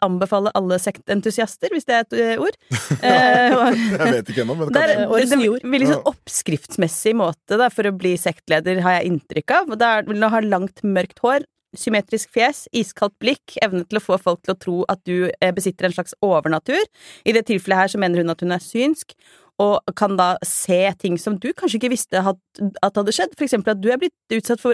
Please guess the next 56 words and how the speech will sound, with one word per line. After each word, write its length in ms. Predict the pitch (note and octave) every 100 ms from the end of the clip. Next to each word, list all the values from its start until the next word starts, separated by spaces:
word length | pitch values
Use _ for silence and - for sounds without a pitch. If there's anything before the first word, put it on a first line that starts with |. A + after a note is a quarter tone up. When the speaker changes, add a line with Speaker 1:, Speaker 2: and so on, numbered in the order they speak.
| -
Speaker 1:
overgrep 440 | A3 D#3+ F3 F3+
i 20 | G3
barndommen 420 | F#3 D#3+ D#3+ B3+
som 140 | F3
du 80 | E3
ikke 160 | - G#3
har 40 |
noe 120 | G#3
minne 200 | G3+ F3 A#3+
av, 60 | F4+
men 140 | A#3+ A3+
siden 240 | G#3+ G#3
hun 140 | F#3+ F#3
er 80 | G3
synsk, 400 | A3+ C4+ - -
så 120 | G3
vet 280 | D#3+ D3+ E3 -
hun 180 | E3+ E3
det. 160 | F3+ - - -
Det 100 | A#3+
får 120 | C#4+ B3+
folk 200 | A#3+ -
til 120 | A#3+
effektivt 400 | F3+ G3 G3+ F#3+
å 80 | G3+
ta 140 | G#3+ -
avstand 380 | F3+ - E3+ -
fra 80 |
familien 520 | F3 G3+ F3 D3+ E3+ F3+
sin, 180 | F4
som 100 | F#4 A3
er 40 |
sånn 180 | G3+ - F#3+
kjempesentral 960 | - - F#3 D3 D#3+ - F3 F3 F#3+ F#3+
brikke 440 | G#3 - - F3+
i 80 | F3+
sektoppskriften. 1120 | - F3+ - - - F3+ - E3+ - B3 F4
Speaker 3:
Ja. 180 | G3 F#3+ - _ - -
Speaker 1:
Ja. 120 | D3+ _ _ _ -
Det 120 | -
er 200 | - C3
så 240 | - - D3+
ekkelt 320 | - - D#3
å 60 | E3
se 120 | D3
på. 200 | - G#3
Så 120 | - C4
jeg 20 |
bare 140 | D4+
vil 100 | D4 A#3+
anbefale 380 | A#3 A#3+ B3+ B3+
den 140 | B3
veldig, 240 | A#3+ G3+ G3
veldig 200 | F3+ E3+
varmt. 280 | D#3 D#3 -
Se 260 | - A3